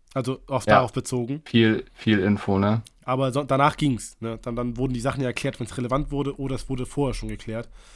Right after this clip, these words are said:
Speaker 1: Nur
Speaker 2: Ja.
Speaker 1: das erste Spiel war halt wirklich, äh, das war nicht gut umgesetzt.
Speaker 2: Nee, da, das stimmt. Da musste man echt ein bisschen gucken. Später waren die, war das alles nachvollziehbar, wie du schon sagst, weil sie dann, äh,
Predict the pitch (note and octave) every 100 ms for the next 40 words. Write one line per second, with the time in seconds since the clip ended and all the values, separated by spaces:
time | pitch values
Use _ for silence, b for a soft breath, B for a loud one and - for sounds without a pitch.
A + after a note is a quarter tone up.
0 | b b b b - C3+ C#3 C3+ G#2+ A2+
1 | C#3 B2+ B2+ - C3 A2+ G#2+ - B2+ -
2 | A2 - A#2 G#2+ - B2+ A#2+ C3 - C#3
3 | A#2+ G#2+ F2 - - _ - - - _
4 | _ _ _ _ _ - _ - A2 G#2
5 | A2 G#2+ G2+ G#2+ - - F#2+ F#2+ - _
6 | _ _ - - - G2 F#2+ G2 G#2 _
7 | _ G#2 - G2+ F#2+ F2+ - - - _
8 | _ _ _ _ _ _ - - - G#2+
9 | G2 G#2+ G#2 - B2 B2+ B2+ A#2 A#2 A2+
10 | - A2 G#2+ - A2 A2 A2 - G#2 -
11 | G#2 G2+ G#2 G#2 G#2+ A2 G#2+ G2 G2+ G2+
12 | G2+ F#2+ F#2+ D#2+ G2 G2